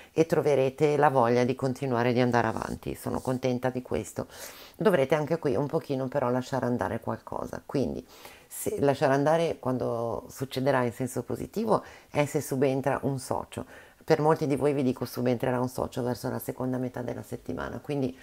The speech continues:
socio, un possibile socio, qualcuno che vi aiuterà, però, eh, sarà più che un socio d'opera, un socio di capitale,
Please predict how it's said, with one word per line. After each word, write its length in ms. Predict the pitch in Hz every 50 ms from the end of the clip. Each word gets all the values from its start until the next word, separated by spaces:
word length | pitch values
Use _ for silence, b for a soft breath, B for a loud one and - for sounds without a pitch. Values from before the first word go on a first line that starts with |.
| B B B
socio, 280 | - - - - - 98
un 60 | 101
possibile 500 | - 123 - - 170 156 147 127 123 120
socio, 440 | - 127 85 - - - - - -
qualcuno 400 | - - - - - 135 127 123
che 100 | - 123
vi 80 | 113 120
aiuterà, 460 | 117 110 113 - - 127 123 123 - B B B B B B B
però, 420 | - 165 151 139 147 147 - -
eh, 280 | - 143 147 143 139 135
sarà 260 | - 156 135 135 135 131
più 160 | - 151 135
che 80 | - 131
un 100 | 135 131
socio 380 | - - 135 131 - - 143 139
d'opera, 460 | 127 123 113 - - 131 127 131 127
un 180 | 95 117 131 127
socio 240 | - 117 - -
di 100 | 120 120 120
capitale, 600 | - 120 - - 117 - 127 113 110 110 113